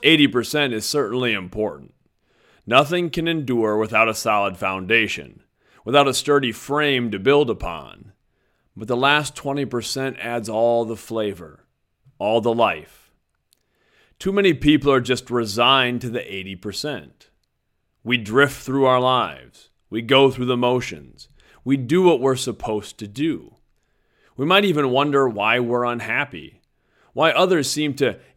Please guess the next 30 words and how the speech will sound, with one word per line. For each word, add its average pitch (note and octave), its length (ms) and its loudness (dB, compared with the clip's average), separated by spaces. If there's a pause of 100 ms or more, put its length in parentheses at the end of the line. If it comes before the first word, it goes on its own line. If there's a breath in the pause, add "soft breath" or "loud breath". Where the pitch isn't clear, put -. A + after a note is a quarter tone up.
(120)
get C#3 240 2
more E3 320 2
out C3 140 4
of A2 160 -4
their C3+ 200 4
lives. D2 760 -10 (720)
It's C#3 160 -8
the E3 120 -2
last C#3 380 0
twenty C#3 300 -6
percent. C3+ 720 -10 (880)
It's C3+ 200 -2
seeing D#3+ 440 0
the C#3+ 80 2
project C3 680 2
through. C#3 600 -6 (580)
It's C3+ 180 -2
finishing D#3 640 -2
the B2 80 -2
fight, D3+ 520 -4 (200 soft breath)
no C3+ 180 0
matter D3+ 360 4
the B2 120 -2
time G#2+ 520 -4
or G2 160 -10
effort, F2+ 440 -12
no B2 140 -4
matter D3 380 2
the G#2 140 -8
cost. - 760 -14